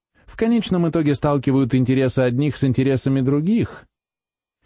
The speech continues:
и апогеем этого противостояния становится вражда, ненависть и смертоубийство.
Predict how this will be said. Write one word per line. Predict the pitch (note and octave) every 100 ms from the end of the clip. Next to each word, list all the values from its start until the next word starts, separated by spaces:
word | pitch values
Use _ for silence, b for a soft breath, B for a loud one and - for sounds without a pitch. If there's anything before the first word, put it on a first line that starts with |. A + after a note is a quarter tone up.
| -
и | D#3
апогеем | C3+ C3 B2 C#3 C3+
этого | B2+ B2 B2
противостояния | A#2+ A#2+ A#2 B2 B2+ C3+ B2+ A#2
становится | A#2+ B2 A#2+ - A#2
вражда, | A2 A2+ F#2+ F#2+ C#3+ D3 - _ _
ненависть | C3+ C#3 D3 C#3 B2+ -
и | B2+
смертоубийство. | C#3+ C#3 D3 D3 C3+ E3 G#2+ D#2+